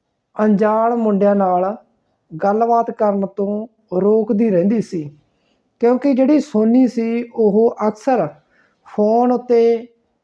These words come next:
ਬਹੁਤ ਸਾਰੇ ਮੁੰਡਿਆਂ ਨਾਲ ਗੱਲਬਾਤ ਕਰਦੀ ਰਹਿੰਦੀ ਸੀ। ਪਰ ਜਿਹੜੀ ਇਹ ਗੱਲ ਹੈ, ਇਹ ਸੋਨੀ ਦੀ ਮਾਂ ਨੂੰ ਚੰਗੀ ਨਹੀਂ ਸੀ ਲੱਗਦੀ, ਪਰ ਸੋਨੀ ਇਸ ਗੱਲ ਤੋਂ ਗੁੱਸੇ ਸੀ,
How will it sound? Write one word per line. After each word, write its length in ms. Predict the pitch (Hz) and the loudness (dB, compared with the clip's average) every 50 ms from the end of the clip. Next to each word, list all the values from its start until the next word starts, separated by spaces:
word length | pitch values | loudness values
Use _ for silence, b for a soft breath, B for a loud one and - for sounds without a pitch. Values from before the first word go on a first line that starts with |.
| _ _ _ _ _ _ _ - | _ _ _ _ _ _ _ -6
ਬਹੁਤ 320 | 160 185 214 247 277 269 | 0 2 2 2 2 -2
ਸਾਰੇ 280 | - 240 233 226 240 240 | -2 -2 0 0 0 0
ਮੁੰਡਿਆਂ 380 | 220 214 208 190 180 196 202 202 | 0 0 0 0 0 0 0 0
ਨਾਲ 240 | 196 196 202 220 | 0 -2 -2 -2
ਗੱਲਬਾਤ 560 | 202 180 190 185 185 185 185 190 196 196 - - | -2 -2 -2 0 0 0 0 0 -2 -4 -4 -4
ਕਰਦੀ 380 | - 185 170 165 160 185 196 180 | -2 -2 -2 0 0 0 2 2
ਰਹਿੰਦੀ 320 | 165 180 220 226 247 240 | 2 2 2 2 0 0
ਸੀ। 340 | 208 - - 226 233 240 240 226 B B B B B B _ - | 0 -2 -2 0 0 0 -2 -4 B B B B B B _ -2
ਪਰ 160 | 226 233 233 | -2 0 0
ਜਿਹੜੀ 220 | 208 240 240 285 | 0 0 0 0
ਇਹ 380 | 294 - - 240 262 277 294 294 | -4 -4 -2 0 2 2 2 2
ਗੱਲ 320 | 226 196 190 190 190 202 214 | 0 0 0 0 2 0 0
ਹੈ, 240 | 208 196 175 190 - _ _ _ _ _ _ _ _ _ _ _ _ _ _ _ _ _ - | 0 -2 -2 -6 -12 _ _ _ _ _ _ _ _ _ _ _ _ _ _ _ _ _ -2
ਇਹ 420 | 240 247 226 226 262 269 269 269 254 | -2 0 0 0 0 0 0 -2 -4
ਸੋਨੀ 440 | - - - 233 240 247 262 294 | -6 -8 -4 0 0 2 2 2
ਦੀ 120 | 277 285 294 | 2 0 0
ਮਾਂ 260 | 262 233 208 202 202 | 0 0 0 0 0
ਨੂੰ 260 | 202 208 226 247 254 214 | -2 -2 -2 -4 -4 -6
ਚੰਗੀ 380 | - - 247 240 226 233 254 233 | -4 -2 -2 -2 0 0 -2 0
ਨਹੀਂ 200 | 220 226 262 254 | 0 0 0 0
ਸੀ 140 | - 254 | -2 -2
ਲੱਗਦੀ, 440 | 208 185 160 151 143 135 139 139 135 - _ _ _ _ _ _ _ _ _ _ _ _ _ - | -2 0 -2 -2 -4 -8 -10 -12 -14 -16 _ _ _ _ _ _ _ _ _ _ _ _ _ -2
ਪਰ 180 | 247 254 262 262 262 | -2 -2 -2 -2 -6
ਸੋਨੀ 600 | - - 214 220 233 254 269 269 269 269 269 277 - _ _ | -8 -8 -6 -4 -2 -2 -2 -2 -2 -4 -6 -8 -12 _ _
ਇਸ 220 | - 233 240 226 254 | -4 -4 -2 -2 -2
ਗੱਲ 300 | 214 202 202 196 202 208 | 0 2 2 2 0 -2
ਤੋਂ 380 | 208 - 220 220 226 233 233 220 | -2 -2 -2 -2 0 -2 -2 -4
ਗੁੱਸੇ 440 | 185 180 185 170 - - 233 240 233 | -2 -4 -4 -4 -2 0 2 2 2
ਸੀ, 380 | 233 240 233 240 233 233 233 | 2 0 0 0 0 -4 -6